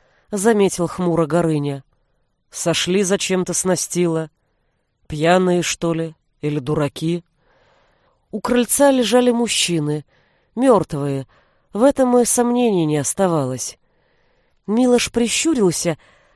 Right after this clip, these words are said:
заметив нечто знакомое в одежде одного из них. «Это же Гридня Ярополка», закончил за него Горыня. Лица Гридней почернели, рты распахнулись от немого крика.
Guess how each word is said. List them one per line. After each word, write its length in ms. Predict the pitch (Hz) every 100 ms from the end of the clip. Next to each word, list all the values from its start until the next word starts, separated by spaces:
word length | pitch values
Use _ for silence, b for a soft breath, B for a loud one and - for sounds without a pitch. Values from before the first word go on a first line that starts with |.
| b
заметив 680 | 156 185 226 285 - 254 -
нечто 460 | 254 269 - -
знакомое 760 | 233 214 254 - 269 254 240 233
в 80 | 208
одежде 540 | 220 202 233 180 196
одного 440 | 226 208 226 180 143
из 200 | 131 117
них. 320 | 135 120 - _ _ _ _ _ _ _ _ -
«Это 380 | 175 185 208
же 360 | 190 180 208 185 _ _ _ _ _ _
Гридня 540 | 165 185 220 214 196 196
Ярополка», 840 | 196 196 - 214 170 139 139 131 - _ -
закончил 760 | 147 185 - 165 151 - 151
за 180 | 131 156
него 280 | 151 143 143
Горыня. 600 | 151 151 143 135 127 127 _ _ _ _ _ _ _
Лица 400 | 202 247 - 220
Гридней 460 | 202 233 202 208 202
почернели, 840 | 214 - 220 220 247 240 170 127 _ _ _ _ _ _
рты 380 | 113 143 - 269
распахнулись 880 | 226 - - 196 220 247 233 190 -
от 140 | 185
немого 420 | 190 196 208 202 208
крика. 580 | 220 214 156 147 127